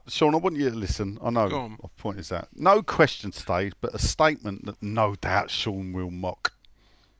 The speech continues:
Speaker 1: London Stadium's not a football ground. No segregation between sections mean that it can be a free-for-all. The club's decision to remove hard copy tickets has simply made this worse.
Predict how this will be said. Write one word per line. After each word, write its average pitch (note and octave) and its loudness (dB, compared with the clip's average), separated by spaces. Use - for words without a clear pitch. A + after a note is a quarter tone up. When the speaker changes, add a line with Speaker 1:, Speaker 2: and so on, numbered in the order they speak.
Speaker 1:
London C3+ 6
Stadium's G#2 2
not B2 -6
a - -12
football - -8
ground. E2+ -8
No D3 2
segregation B2+ -2
between G#2 -4
sections - -4
mean G2+ -4
that G#2 -6
it A2+ -10
can G#2 -2
be G#2+ -2
a G2+ 0
free-for-all. F#2+ -4
The - -12
club's D#3+ 2
decision G#2 -4
to - -6
remove A2 -2
hard C#3+ 2
copy - -12
tickets - -12
has G#2+ -8
simply C#3 -2
made G2+ 2
this - -6
worse. F#2+ -2